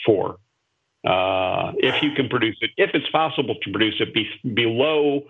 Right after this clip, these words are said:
three M E V, which we're,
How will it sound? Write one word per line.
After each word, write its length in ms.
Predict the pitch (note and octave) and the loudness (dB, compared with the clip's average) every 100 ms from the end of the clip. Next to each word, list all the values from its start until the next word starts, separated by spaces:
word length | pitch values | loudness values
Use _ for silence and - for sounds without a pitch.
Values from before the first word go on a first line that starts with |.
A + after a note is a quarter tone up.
| - - - - - | -20 -20 -10 -6 4
three 300 | D#3+ F3 C#3 | 4 6 2
M 120 | B2 | 0
E 120 | A#2 A2+ | -2 0
V, 440 | C#3 D3+ F#2 C3 _ _ _ - - | 2 2 -2 -8 _ _ _ -20 0
which 300 | A#2+ G#2+ - - - - - _ _ _ _ _ | 0 2 -2 -2 -4 -10 -20 _ _ _ _ _
we're, 600 | B2+ A2+ B2 A#2+ A#2+ A#2+ | 0 2 4 4 4 2